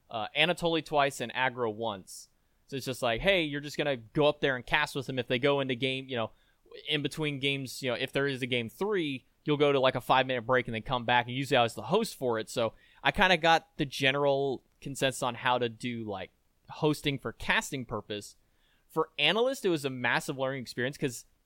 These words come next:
if I'm being a hundred percent honest, there really are no good analysts in the amateur scene at all. There's really no casters in the amateur scene right now, but there's especially no analysts outside of myself. So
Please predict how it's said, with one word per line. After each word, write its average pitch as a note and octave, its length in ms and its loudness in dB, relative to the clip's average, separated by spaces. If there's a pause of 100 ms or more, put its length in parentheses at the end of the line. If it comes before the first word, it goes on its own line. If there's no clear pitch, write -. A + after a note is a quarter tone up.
(500)
if D3+ 120 2
I'm D#3+ 140 6
being A3 180 4
a E3 80 6
hundred F3+ 240 0
percent D3 300 -4
honest, B2 480 -4 (160)
there D#3 180 4
really E3+ 320 6
are C#3 100 6
no C#3 340 4
good B2+ 300 4
analysts A#2 680 0
in C3 140 -2
the A#2 180 0
amateur A2+ 320 -2
scene G#2+ 220 -6
at G2 80 -4
all. E2 300 -6
There's C#3+ 160 0
really C4 200 4
no C3+ 140 6
casters D3+ 500 0
in A#2+ 80 -4
the A2 140 -2
amateur G#2 320 -6
scene G#2 220 -8
right F#2 220 -8
now, F#2 280 -12 (500)
but D3+ 100 4
there's D3+ 180 2
especially F#3 500 2
no C3+ 200 2
analysts C#3 420 0
outside A#2+ 320 0
of G#2 80 -4
myself. G2 480 -2
So A#2+ 360 0